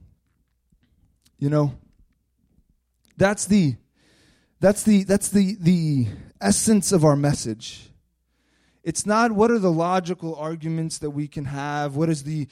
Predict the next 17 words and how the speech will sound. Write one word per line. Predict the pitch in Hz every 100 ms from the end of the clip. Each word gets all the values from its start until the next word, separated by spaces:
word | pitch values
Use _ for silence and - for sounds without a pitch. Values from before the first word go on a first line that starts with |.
| _ _
you | 147
know, | 170 147 139 151
the, | 147 160 196 180 -
the, | 151 151 143 139 -
the | 147 143
way | 143 180 185
that | 160
we | 151 160
can | 151
shape | - - 180 185 185 -
our, | 147 151 147 135 123 _ -
our, | 147 143 139
our | 143 131
talk | - - 170 180 170 -
to, | - 156
to | 139 156
really | 156 190 180